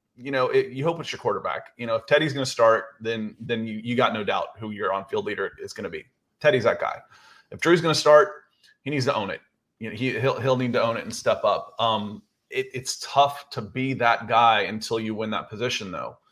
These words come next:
So, you know, guys in the back of their mind kinda say, you know, it, it's kinda like playing for a coach that you know is on his way out. It's like, "Yeah, listen, you know, whatever, whatever you say, I'm, I'm, I'm just biding my time until you're gone."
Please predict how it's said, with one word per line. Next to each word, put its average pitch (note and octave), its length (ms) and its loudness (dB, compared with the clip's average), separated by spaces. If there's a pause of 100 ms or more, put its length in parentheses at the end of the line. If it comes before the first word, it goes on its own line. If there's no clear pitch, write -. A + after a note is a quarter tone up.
(280)
So, G#2+ 300 2
you A2 80 -6
know, G#2 120 -2
guys B2+ 280 4
in A#2+ 80 -4
the A2+ 60 -2
back A#2 240 4
of A#2+ 40 -4
their A2 100 2
mind A#2+ 420 0
kinda A2+ 260 0
say, A2 240 0
you A#2 80 -4
know, A2 280 -6
it, B2+ 140 -2
it's B2+ 160 -4
kinda C#3+ 160 0
like A#2+ 160 -2
playing C3 200 -2
for A2+ 120 -2
a G#2+ 40 0
coach B2+ 260 0
that G2+ 80 -12
you F#2+ 60 -8
know A2+ 120 -2
is A2 80 -4
on G#2+ 80 -4
his G2+ 140 -10
way F#2+ 140 0
out. B2+ 240 4 (600)
It's - 100 -20
like, G2+ 140 -2
"Yeah, B2 200 4
listen, G2+ 520 0
you G#2 60 -14
know, F#2+ 140 -6
whatever, G2+ 380 0
whatever A#2+ 280 0
you A#2 60 -4
say, A2 240 0
I'm, G#2+ 180 -4
I'm, A2 220 -6
I'm A#2 100 -6
just A2+ 160 -10
biding A2+ 220 4
my G#2 120 -4
time G#2+ 280 -4
until G#2 160 -6
you're G2 140 -4
gone." F#2+ 260 -6